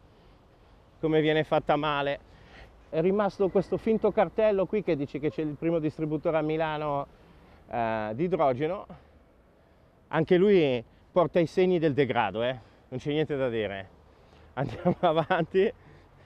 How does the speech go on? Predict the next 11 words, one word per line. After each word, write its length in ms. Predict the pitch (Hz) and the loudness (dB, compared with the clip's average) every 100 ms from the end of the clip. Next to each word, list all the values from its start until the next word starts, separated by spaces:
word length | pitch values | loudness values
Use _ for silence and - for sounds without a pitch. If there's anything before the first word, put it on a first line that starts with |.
| - - - - - | -20 -20 -20 -20 -8
Cari 180 | 165 180 | -2 0
amici, 340 | 220 233 170 | 0 0 -2
Tullio 260 | - 160 170 | -2 0 0
Trapasso, 680 | 180 202 220 220 - 254 - | -2 -2 0 -2 -2 -4 -4
novembre 420 | 147 143 156 151 | -4 0 2 2
duemilaventidue 720 | 160 170 175 180 170 202 220 | 2 2 0 0 -2 2 2
con 120 | 180 147 | 2 2
Paolo 260 | 165 165 | 2 2
Rusconi, 360 | 170 - 208 175 | 0 -2 -4 -4
City 280 | - 143 160 | -6 -4 -2
Report. 600 | 123 92 104 95 107 | -2 -2 -4 -4 -8